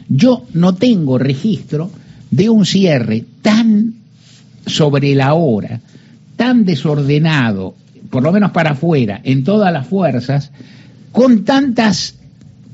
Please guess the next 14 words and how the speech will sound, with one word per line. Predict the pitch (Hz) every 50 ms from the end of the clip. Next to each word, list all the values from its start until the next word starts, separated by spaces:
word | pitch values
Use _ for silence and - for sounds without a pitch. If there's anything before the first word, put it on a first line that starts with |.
| - - - - -
cuestiones | 165 180 170 - 220 247 233 233 180 - 202
irresueltas | 185 170 165 170 160 131 - 240 262 220 165 127 117 110 95 - 117 127 135 - - - - - - - -
a | 143 160 196 240 - - - - -
veinticuatro | 131 127 139 135 117 123 113 131 123 113 107 104 95 85
horas. | 80 80 - - - - -
En | - 175 208 214
general, | - - 208 202 220 233 247 240 226 208 214 240 247 - - - - - - - - - - - - - - - - - - - - - - - - - - - - - - - - - -
si | - - 170
uno | 175 170 160 165
va | 170 175 165
para | 175 175 185 190
atrás, | 185 180 170 170 175 165 - - - -
los | - 151 175 208 190 -
cierres | - 180 175 180 160 156 147 147 151 160 165 160 - - -